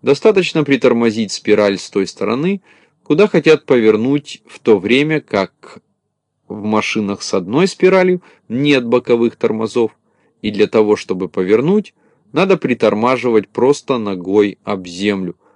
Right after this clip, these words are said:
а от этого очень быстро изнашиваются ботинки.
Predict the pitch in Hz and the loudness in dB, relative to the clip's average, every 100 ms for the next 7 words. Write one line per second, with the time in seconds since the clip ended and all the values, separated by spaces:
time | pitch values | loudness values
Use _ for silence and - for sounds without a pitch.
0 | _ 92 95 - 151 175 139 104 92 - | _ -8 -6 2 2 2 2 0 -2 -8
1 | 87 78 117 - 113 90 90 92 - 95 | -8 -4 -4 -4 -4 -4 -6 -10 -8 -8
2 | 87 87 - - - _ _ - 98 92 | -8 -10 -10 -12 -12 _ _ -12 -8 -8
3 | - 92 - | -10 -14 -16